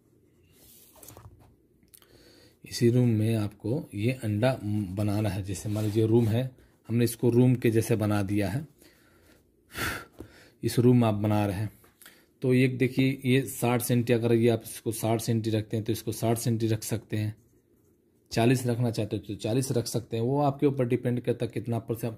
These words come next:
लेकिन इस दीवार से फिर जितना आपको घुमाना है वहीं पर मार्किंग करके फिर इधर पीछे वाले, यानी आपको उसी रूम में से इस, ये आप फर्मा घुमा सकते हैं, बाहर आपको जाने की ज़रूरत नहीं है। अब दूसरा मार्किंग हमें यहाँ से इसका शेप यहाँ से मिलाना है। देखिए,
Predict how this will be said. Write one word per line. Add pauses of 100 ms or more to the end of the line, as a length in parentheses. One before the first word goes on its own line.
लेकिन
इस
दीवार
से
फिर
जितना
आपको
घुमाना
है
वहीं
पर
मार्किंग
करके
फिर
इधर
पीछे
वाले, (520)
यानी
आपको
उसी
रूम
में
से
इस, (160)
ये
आप
फर्मा
घुमा
सकते
हैं,
बाहर
आपको
जाने
की
ज़रूरत
नहीं
है। (720)
अब
दूसरा
मार्किंग
हमें
यहाँ
से
इसका
शेप
यहाँ
से
मिलाना
है।
देखिए,